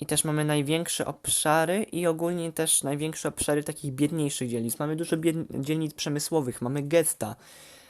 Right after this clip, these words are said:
E, także mamy też takie dzielnice gangów, gdzie takie pojazdy również się pojawiają, bo mieszkańcy tam, no, nie są zbyt zamożni. I kolejnym,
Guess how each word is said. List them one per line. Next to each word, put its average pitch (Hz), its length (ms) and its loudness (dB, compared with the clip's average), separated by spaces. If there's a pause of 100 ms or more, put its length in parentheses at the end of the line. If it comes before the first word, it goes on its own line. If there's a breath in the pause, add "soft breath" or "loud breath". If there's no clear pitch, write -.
(200 loud breath)
E, 120 640 -2
także 131 320 -2
mamy 135 200 -2
też 139 140 -8
takie 131 240 -8
dzielnice 131 440 0
gangów, 139 540 2
gdzie 123 260 4
takie 120 280 -6
pojazdy 117 480 -4
również 123 280 -2
się - 140 -4
pojawiają, 120 500 0
bo 120 100 -4
mieszkańcy 117 520 -6
tam, 110 240 -6 (460 soft breath)
no, 175 100 2
nie 185 180 4
są 143 140 0
zbyt 113 240 -2
zamożni. 135 520 0 (2000 loud breath)
I 180 100 -2
kolejnym, 156 640 2